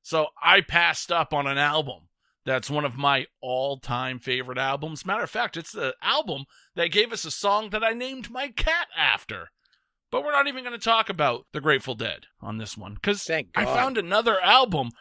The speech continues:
Speaker 1: that was released in
Speaker 2: <laughs>
Speaker 1: April of nineteen eighty. If you're talking about Dead, you gotta talk about Eddie. And we're talking about the debut of Iron Maiden. We're talking about the very first album, self-entitled Iron Maiden.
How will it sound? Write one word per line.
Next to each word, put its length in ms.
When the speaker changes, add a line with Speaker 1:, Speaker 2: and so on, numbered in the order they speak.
Speaker 1:
that 160
was 160
released 480
in 180
Speaker 2:
<laughs> 40
Speaker 1:
April 420
of 140
nineteen 540
eighty. 480
If 160
you're 80
talking 340
about 380
Dead, 420
you 160
gotta 200
talk 300
about 300
Eddie. 380
And 100
we're 80
talking 400
about 360
the 60
debut 800
of 220
Iron 520
Maiden. 440
We're 80
talking 240
about 160
the 80
very 260
first 380
album, 400
self-entitled 1040
Iron 420
Maiden. 380